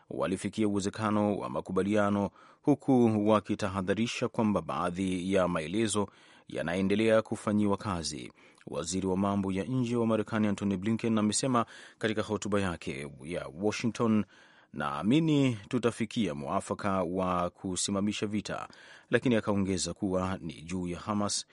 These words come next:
kutoa kibali chake cha mwisho. Msemaji wa wizara ya mambo ya nje ya Qatar, Majid Al Ansari, alielezea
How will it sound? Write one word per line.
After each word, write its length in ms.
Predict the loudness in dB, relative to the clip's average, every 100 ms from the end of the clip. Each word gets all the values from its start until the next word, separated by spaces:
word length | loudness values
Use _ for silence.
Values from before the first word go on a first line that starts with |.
| -20 -14 -6
kutoa 300 | 0 2 2
kibali 320 | 0 0 -2
chake 320 | -4 -6 -6
cha 140 | -4
mwisho. 440 | -4 -4 -6 -8 -10 _ -20 _ -8
Msemaji 500 | -6 -2 -2 -2 -2
wa 100 | -4
wizara 540 | -2 0 2 2 0 -6
ya 180 | -10 -8
mambo 420 | -4 -2 0 -2
ya 160 | -2
nje 520 | -2 0 0 0 -2 -2
ya 100 | -6
Qatar, 480 | -6 -2 0 0 -2 -12 -20 -4
Majid 400 | 0 2 2 0
Al 240 | 0 0 0
Ansari, 760 | -2 -2 0 -2 -4 -10 -14 -18 -12
alielezea 960 | -8 -6 -6 -4 -2 -2 2 2 2